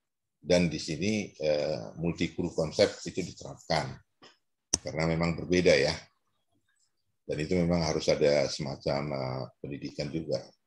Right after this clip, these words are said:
sama pelatihan. Lalu, eh, license dan ratingnya, nah ini mohon maaf, ini memang satu-satunya profesi di dunia ini yang usianya cuma enam bulan.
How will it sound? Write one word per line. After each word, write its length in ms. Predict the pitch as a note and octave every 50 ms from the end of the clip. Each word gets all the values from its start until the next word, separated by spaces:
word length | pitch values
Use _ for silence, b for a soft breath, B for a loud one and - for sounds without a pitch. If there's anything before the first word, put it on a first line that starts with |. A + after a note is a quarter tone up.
| _
sama 240 | - D#2 C2+ C2 -
pelatihan. 480 | - C#2 C2+ C2 - D2 D2 D2 C#2+ C2+ C2+ - _ _ _ _ _ _ _ _ _ _ _ _ - D#2
Lalu, 480 | E2+ F#2 G#2+ B2+ C3 B2 A2+ - - - _ _ _ -
eh, 240 | G#2 G2 G2 G2 F#2
license 400 | G2+ G#2 G#2+ G#2+ - - C3 A#2+
dan 160 | A#2+ A2+ G#2
ratingnya, 800 | A2 A#2 A2+ - D3+ D3 D#3 C#3 A#2+ G2+ F#2+ E2+ F2+ G2+ G2+ A#2 - - _ _ _ _ _ _ _
nah 160 | - E2+ E2+ - - -
ini 160 | D2+ G2 A2+ C3
mohon 240 | B2 G#2 F#2 F#2+ F#2+
maaf, 200 | G#2 A2 B2 A#2+ -
ini 360 | G#2+ A2+ C3 C#3+ - - - -
memang 280 | F#2 F#2+ A#2 C3 C3 G2+
satu-satunya 520 | - G#2 E2+ - G2+ F2 G2 G#2 G2+ -
profesi 400 | - F#2+ F#2 - G2 F#2+ - - A2+
di 120 | A2 G2+
dunia 320 | G2 G#2 G2+ G2 F#2+ F#2 E2+
ini 320 | E2+ F#2 A2+ C#3+ D#3 D#3 B B B B B B B B - G2+
yang 200 | G#2 A2+ - C3+
usianya 440 | A#2 - - A2 G#2 F#2+ G#2+ B2+ D3+ D3+
cuma 160 | A#2+ G#2+ A2+
enam 320 | A#2+ A#2 A2 G#2+ G#2+ G#2 G2+
bulan. 480 | F#2 G2+ G2+ G#2+ G2+ F2+ D#2+ D2 C#2